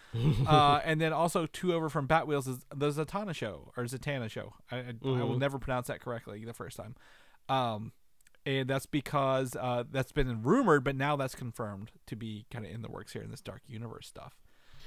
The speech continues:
Speaker 1: Yeah, I was, uh, saying at the, the top of the show before we started recording that I'm, like, very, very slowly exploring the Titan show on H B O Max.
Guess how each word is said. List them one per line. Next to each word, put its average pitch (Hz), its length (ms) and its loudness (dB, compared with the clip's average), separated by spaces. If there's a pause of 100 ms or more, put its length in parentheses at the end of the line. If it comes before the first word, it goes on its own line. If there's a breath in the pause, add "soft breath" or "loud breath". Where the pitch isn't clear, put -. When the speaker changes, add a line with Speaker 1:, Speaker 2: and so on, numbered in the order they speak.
(220 soft breath)
Speaker 1:
Yeah, 175 380 -2 (100)
I 147 140 0
was, 170 220 0
uh, 147 180 2
saying 160 460 0
at 139 100 -2
the, 120 340 2
the 123 120 -2
top 135 300 -4
of 143 40 -14
the 123 80 0
show 113 260 -4
before 113 300 -4
we 113 120 -6
started 117 340 -4
recording 127 460 0
that 123 140 0
I'm, 147 140 2
like, 156 240 2
very, 131 760 0
very 120 540 0
slowly 120 760 0
exploring 113 840 -2
the 107 100 -6
Titan 143 560 0
show 175 400 4
on 123 160 2
H 123 240 0
B 131 120 6
O 120 140 6
Max. 117 460 0